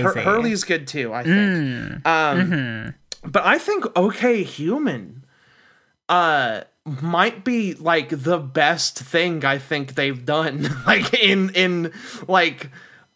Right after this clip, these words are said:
Speaker 1: uh, like, fr-, like, it, it, it, I think,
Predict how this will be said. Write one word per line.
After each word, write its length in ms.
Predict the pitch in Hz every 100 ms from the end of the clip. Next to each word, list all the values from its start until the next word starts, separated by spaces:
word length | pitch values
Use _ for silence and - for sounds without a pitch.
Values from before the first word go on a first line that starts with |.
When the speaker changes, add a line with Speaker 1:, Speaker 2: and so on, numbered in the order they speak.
| _ -
Speaker 1:
uh, 120 | 185
like, 240 | 202 196 -
fr-, 240 | - 196
like, 340 | 196 202 196 -
it, 160 | 214 214
it, 220 | 220 220
it, 100 | 214
I 100 | 190
think, 340 | 185 208 233